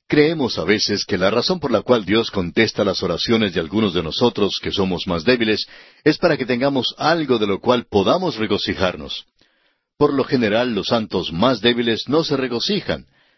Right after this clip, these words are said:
Los santos más firmes, los que tienen más fe, estos son los que se regocijan en todas las circunstancias de la vida.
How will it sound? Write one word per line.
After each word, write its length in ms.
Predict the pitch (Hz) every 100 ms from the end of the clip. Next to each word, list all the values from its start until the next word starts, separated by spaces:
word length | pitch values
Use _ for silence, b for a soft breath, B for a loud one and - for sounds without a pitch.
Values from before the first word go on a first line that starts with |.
| _ -
Los 200 | 107 -
santos 420 | 117 107 104 87
más 300 | 87 95 92
firmes, 500 | - 151 113 87 - B B
los 180 | 117 117
que 80 | 120
tienen 320 | - 139 110
más 340 | 87 127 143 -
fe, 280 | 120 113 - _ -
estos 380 | 165 170 127 107
son 140 | 120
los 140 | 117 -
que 120 | 95
se 120 | 98
regocijan 720 | 87 87 87 - - 120 113 B
en 220 | 120 113
todas 440 | - 175 156 131
las 140 | 131 110
circunstancias 760 | 117 101 98 - 131 113 107
de 80 | 95
la 120 | 90
vida. 320 | 90 82 67